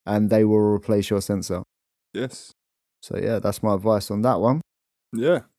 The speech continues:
Speaker 2: good advice, mate.
Speaker 1: Yeah.
Speaker 2: All right, well, next up, we've got Brooke. It says, "Becoming insulin resistant due to illness over Christmas."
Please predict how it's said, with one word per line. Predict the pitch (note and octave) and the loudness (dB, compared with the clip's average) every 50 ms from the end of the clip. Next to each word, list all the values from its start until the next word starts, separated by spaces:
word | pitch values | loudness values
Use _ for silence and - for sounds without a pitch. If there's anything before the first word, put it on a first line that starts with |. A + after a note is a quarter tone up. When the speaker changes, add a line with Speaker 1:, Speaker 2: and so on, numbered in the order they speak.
| _ _ _ - | _ _ _ -4
Speaker 2:
good | C3 A#2+ | -2 -2
advice, | G#2+ F#2 A2+ B2+ D#3+ E3 - - | -2 0 0 0 0 0 -2 -6
mate. | G#2 G2+ E2+ - _ _ _ _ _ _ _ _ _ - | -8 -8 -8 -10 _ _ _ _ _ _ _ _ _ -4
Speaker 1:
Yeah. | G#2+ A#2+ D#3+ F#3 - - _ _ _ _ _ _ _ _ _ | -4 -2 -2 -2 -6 -10 _ _ _ _ _ _ _ _ _
Speaker 2:
All | D3 D3+ C#3 G#2 E2+ | -4 -2 -2 0 2
right, | A2 B2+ B2+ A2 | 2 2 2 2
well, | A#2 A#2+ A#2+ B2 | 2 0 2 2
next | B2+ D3 D3+ D3 - - - | 2 0 0 -2 -4 0 2
up, | B2 B2 C3+ - | 4 4 4 2
we've | B2+ B2+ A2+ G#2 | 2 -2 -2 2
got | - A#2+ A#2 A2+ A2+ A2 - - _ | 4 4 6 6 6 4 2 0 _
Brooke. | - D3 D3 D#3 - - - - - - _ _ _ _ _ _ _ _ _ - | 4 6 8 6 6 2 -4 -12 -14 -16 _ _ _ _ _ _ _ _ _ -12
It | - - - A2 | -10 -10 -8 -2
says, | - C3 A#2 G#2 | 2 2 2 2
"Becoming | - - A#2 - - C#3+ C3+ C3+ B2 A#2+ A#2 | 0 -4 -4 0 0 2 4 4 4 4 4
insulin | - - C#3+ D3 C#3 C3 - C#3 C3+ C3 B2+ | 4 2 4 4 2 2 4 4 4 6 6
resistant | B2 A#2+ A2+ B2+ B2 - - - G2+ G2+ G#2+ E2+ - | 4 4 2 0 -2 0 0 0 0 0 0 -2 -2
due | - A2+ G#2 | -2 -2 -2
to | G2+ - A2 - - | 0 -2 -4 2 4
illness | A#2+ A#2+ A#2 A2+ A2 G#2+ G2 - - | 4 4 6 4 2 0 -2 0 2
over | G#2+ G#2 F#2+ G#2 | 2 2 2 -2
Christmas." | - - A2 G2 - - G2 E2 - - - - | -4 -4 -4 -4 -2 -6 -6 -6 -8 -10 -16 -18